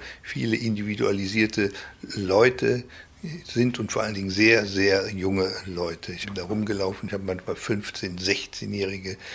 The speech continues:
ich will nicht sagen Kinder, weil das klingt so arrogant, aber dann sage ich einfach Jugendliche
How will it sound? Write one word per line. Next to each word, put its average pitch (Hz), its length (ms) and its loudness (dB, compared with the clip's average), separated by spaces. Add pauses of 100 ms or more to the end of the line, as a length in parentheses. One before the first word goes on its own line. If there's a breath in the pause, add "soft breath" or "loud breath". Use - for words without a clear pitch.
(320 loud breath)
ich - 260 -10
will 98 80 -2
nicht 92 220 -6
sagen 101 260 -2
Kinder, 113 440 2
weil 95 100 -2
das 90 180 -4
klingt 107 240 -4
so 95 160 -2 (140)
arrogant, 101 560 -2
aber 101 100 -4
dann 101 140 -6
sage 95 200 0
ich - 80 -8
einfach 107 300 -6
Jugendliche 104 1000 -4